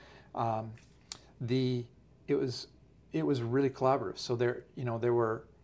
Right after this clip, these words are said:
there was an accountants in the group, and they would do some, when we had our mandatory accounting class, they would provide some mentorship to people who weren't,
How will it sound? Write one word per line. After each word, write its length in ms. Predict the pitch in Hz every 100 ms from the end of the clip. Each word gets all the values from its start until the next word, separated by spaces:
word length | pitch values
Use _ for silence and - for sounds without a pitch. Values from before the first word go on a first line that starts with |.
| -
there 60 | 117
was 120 | 117
an 100 | 120 - -
accountants 540 | 117 - 131 120 123
in 40 | 113
the 80 | 110
group, 340 | 101 - - - - -
and 120 | 117 117
they 120 | 123
would 200 | 120 113
do 160 | 120
some, 320 | 120 - 117 110 -
when 280 | 120 117
we 120 | 117 113
had 180 | 120
our 80 | 117
mandatory 480 | 117 117 120 120 113
accounting 320 | - 139 135
class, 360 | 120 110 98 -
they 120 | 120
would 100 | 117
provide 320 | 127 120 120
some 160 | - 117
mentorship 520 | 123 123 120 - 107 - - - - -
to 80 | 123
people 280 | 120 120
who 160 | 113 123
weren't, 460 | 123 123 127 131